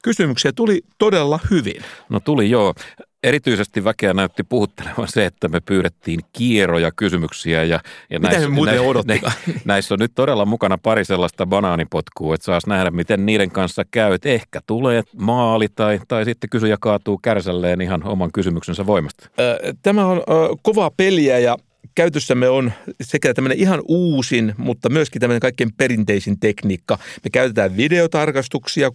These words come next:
Speaker 1: Googlea, sitten tämmöistä kilauta kaverille optiota ja sitten me käytetään tällaista oikein upouutta tekoälyä ja vielä yhdistettynä tämmöiseen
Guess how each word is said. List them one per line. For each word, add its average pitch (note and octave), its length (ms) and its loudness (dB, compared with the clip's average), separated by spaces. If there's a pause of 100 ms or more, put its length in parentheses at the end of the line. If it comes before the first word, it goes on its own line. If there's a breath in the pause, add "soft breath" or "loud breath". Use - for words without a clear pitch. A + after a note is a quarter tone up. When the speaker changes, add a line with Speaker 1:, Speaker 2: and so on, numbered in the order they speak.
Speaker 1:
Googlea, D#3+ 680 2 (440 loud breath)
sitten - 240 -18
tämmöistä A#2+ 260 -2 (220)
kilauta C#3 460 2 (180)
kaverille D#3+ 720 2
optiota B2+ 680 0 (200 loud breath)
ja D3+ 80 2
sitten G3+ 240 0
me C#3+ 80 0
käytetään A#2 440 2
tällaista G#2 460 -2
oikein A2+ 400 2 (300)
upouutta G#2 640 0 (260)
tekoälyä A#2 880 2 (160 loud breath)
ja A2+ 80 2
vielä E3 240 2
yhdistettynä B2+ 800 0
tämmöiseen G#2+ 400 0